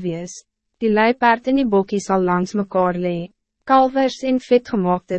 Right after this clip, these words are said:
beeste sal veilig by leeu's wees, en 'n kleintjie sal vir almal sorg. Vee sal tussen bere wei, hulle kleintjies sal by mekaar lê en leeu sal gras vreet soos beeste. Baba sal veilig tussen giftige slange speel.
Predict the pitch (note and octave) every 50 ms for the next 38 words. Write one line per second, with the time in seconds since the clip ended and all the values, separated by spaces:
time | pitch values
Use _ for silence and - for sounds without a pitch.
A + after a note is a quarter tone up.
0 | F3+ F3+ F3+ F3+ F3 - - F3+ F3 - - F#3 G3 - - A#3 A3 G#3+ A3+ B3
1 | C4 B3+ - - F#3+ F3+ F3+ F#3 F#3+ F#3+ F#3 - - - E3+ E3 E3 F3 F#3 -
2 | - - _ _ _ _ - F#3+ G3 G3 G3 G3 - G3 G3+ G#3+ A3+ A3+ C4+ C4
3 | A#3+ - - F#3 F#3+ F#3+ - - F#3+ F#3+ G3 F#3+ F#3 F#3 F3+ F3+ F3+ F3 - -
4 | - D#3 D#3 D#3+ E3 F3 - - _ _ _ _ _ _ _ _ _ _ _ _
5 | _ _ - - C4 B3+ A#3 - - G#3+ G#3+ - G#3+ - - G#3+ G3+ G3 G3 G3
6 | G3 A3 B3 A#3+ G#3+ F#3+ F3 E3+ E3 E3+ F#3 _ _ _ _ _ - G3 G3+ G#3+
7 | G#3+ - A3 G#3+ A3 A3+ A3+ A3 G#3+ G#3 G3 - G#3 G3+ F#3+ F#3 F#3 F3+ F#3 G3
8 | F#3+ - - F3 F3 E3+ E3+ F3 F3+ F#3 G#3 G3+ F#3+ F#3 G3 G#3 A3 A3 G#3 -
9 | - G#3 G#3 G3+ - G#3+ G3+ G3+ G3+ - - - - G3 G3 F#3+ F#3 F#3+ - -
10 | F#3+ F#3 - - F3 E3+ E3 D#3+ - - - E3+ E3 E3 - _ _ _ _ _
11 | _ _ _ _ _ _ _ _ - G#3+ G#3+ G#3+ A3 A#3 A#3+ A#3 A#3 - - A3
12 | A3 - - A#3 A3+ A3+ A#3+ B3+ B3+ - - A#3 A3+ - A#3 A3+ A3 - - F#3
13 | - - - G#3 G3+ - G3+ - - G3 F3 E3+ F3+ F3+ F3+ E3+ - - - -
14 | F3 F3 F3 F3+ F#3+